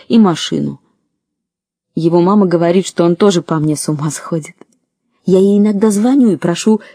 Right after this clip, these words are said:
рассказать о его детстве. Жаль, что я не его мама, что не была рядом с самого начала, с его рождения. Я его так люблю. Прямо съела бы.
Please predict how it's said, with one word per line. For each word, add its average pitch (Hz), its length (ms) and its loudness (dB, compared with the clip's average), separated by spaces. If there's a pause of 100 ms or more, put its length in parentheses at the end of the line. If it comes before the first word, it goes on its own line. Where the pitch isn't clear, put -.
рассказать 233 640 -2
о 151 40 -2
его 175 140 -2
детстве. 170 640 -4 (800)
Жаль, 220 300 0
что - 220 -2
я 190 280 0
не 190 180 2
его 190 180 0
мама, 151 400 -2 (400)
что - 220 -4
не 170 120 4
была 180 280 2
рядом 151 400 0 (200)
с - 80 -14
самого 185 300 0
начала, 196 480 0
с - 80 -8
его 180 180 2
рождения. 180 720 -2 (1080)
Я 185 140 0
его 185 120 2
так 208 240 -4
люблю. 208 400 0 (1000)
Прямо 233 240 4
съела 175 520 0
бы. 156 200 -6